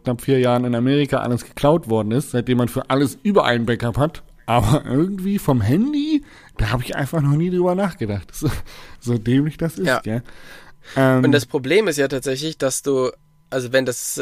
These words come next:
Speaker 2: ähm, wenn das Display gesperrt ist, äh, oder
Speaker 1: Korrekt.
Speaker 2: gesplittert ist, kannst du ja den Code nicht mehr eingeben.
Speaker 1: Korrekt.
Speaker 2: Und den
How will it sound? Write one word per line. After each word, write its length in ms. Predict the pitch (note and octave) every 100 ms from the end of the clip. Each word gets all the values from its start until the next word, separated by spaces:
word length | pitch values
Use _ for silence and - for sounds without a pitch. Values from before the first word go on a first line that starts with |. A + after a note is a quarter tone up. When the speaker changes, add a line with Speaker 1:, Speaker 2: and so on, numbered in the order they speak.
| -
Speaker 2:
ähm, 520 | A#2 A#2 A#2 A2+ A2 - _ - - - - - - - - - _ _ - - -
wenn 120 | - C#3
das 180 | C#3+
Display 640 | - G#3+ - F3+ D3 B2+ B2 _ _ _
gesperrt 520 | - C3+ - C#3+ D3
ist, 320 | A2 C3+ - - _ _ _ _ -
äh, 140 | C3
oder 180 | A#2+ B2
Speaker 1:
Korrekt. 120 | A#2+
Speaker 2:
gesplittert 420 | A#2+ - D#3+ F3 B2
ist, 140 | C#3+
kannst 240 | D3 C#3+
du 60 | D3
ja 40 |
den 180 | C3+ C3+
Code 260 | - G3 A3
nicht 140 | C3+
mehr 120 | B2+
eingeben. 480 | G2 A2+ A2+ A2+ C#3+ - -
Speaker 1:
Korrekt. 200 | B2 A#2
Speaker 2:
Und 100 | B2
den 320 | D3+ E3+ F#3+